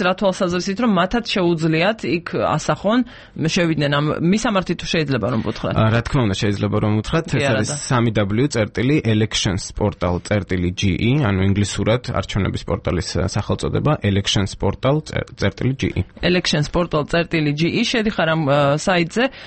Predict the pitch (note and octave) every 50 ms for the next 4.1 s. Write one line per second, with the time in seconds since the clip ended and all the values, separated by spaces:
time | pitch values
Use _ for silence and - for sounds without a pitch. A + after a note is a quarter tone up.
0 | - - - - C4+ C#4 C#4 A3 G#3+ F#3+ F3 F3+ F3+ F3+ F3+ E3+ - - E3 D3
1 | D#3+ D#3+ D#3 D#3+ D#3+ D#3 F#3+ E3+ - - D#3+ - - - - D#3+ D3+ C#3+ C3+ B2
2 | A2+ G2 C#2+ A#1 - - - - - E3 F3+ F#3+ - A3+ G#3+ G3 F#3+ F3+ G3+ A#3+
3 | A#3+ - - G#3+ F#3+ F#3 F3 D#3+ F3 F3+ G#3 A3+ G#3 E3 F3+ F3 D#3+ D#3 - D#3+
4 | D3